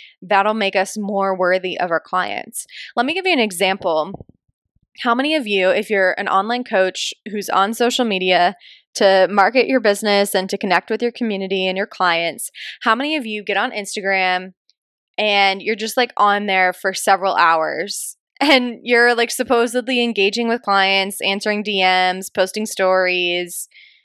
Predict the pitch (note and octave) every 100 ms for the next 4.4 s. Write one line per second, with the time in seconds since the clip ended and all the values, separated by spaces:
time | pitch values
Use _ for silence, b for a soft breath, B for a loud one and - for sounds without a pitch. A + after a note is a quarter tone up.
0 | b b _ - F#3+ F3 G3 G#3+ A3 A3+
1 | F#3 F3 F3+ F3 F3 F3+ F#3 B B B
2 | G3+ G#3 A#3 D3 A#3 - A3+ B3 C4 C#4+
3 | C#4 A3+ G3+ A3 G#3+ G3+ G3+ G3+ F#3+ F3+
4 | F#3 A#3 C#4 D4+